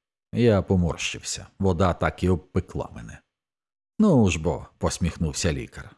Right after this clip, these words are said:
«такий великий чоловік не мусить поводитись як жінка». Такими манерами любові не завоюєш, та й зауваження навряд чи чесне,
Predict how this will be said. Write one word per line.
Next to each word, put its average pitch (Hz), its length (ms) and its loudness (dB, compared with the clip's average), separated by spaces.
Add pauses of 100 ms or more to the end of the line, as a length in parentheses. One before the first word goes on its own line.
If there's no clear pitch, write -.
«такий 104 320 2
великий 90 400 2
чоловік 87 560 0
не 95 100 6
мусить 95 360 2
поводитись 90 640 0
як 90 240 2
жінка». 76 580 -4 (1300)
Такими 180 360 4
манерами 160 520 6
любові 120 400 6
не 143 100 4
завоюєш, 120 800 4
та 101 80 4
й 95 80 6
зауваження 101 680 4
навряд 82 420 0
чи 85 100 -2
чесне, - 480 -4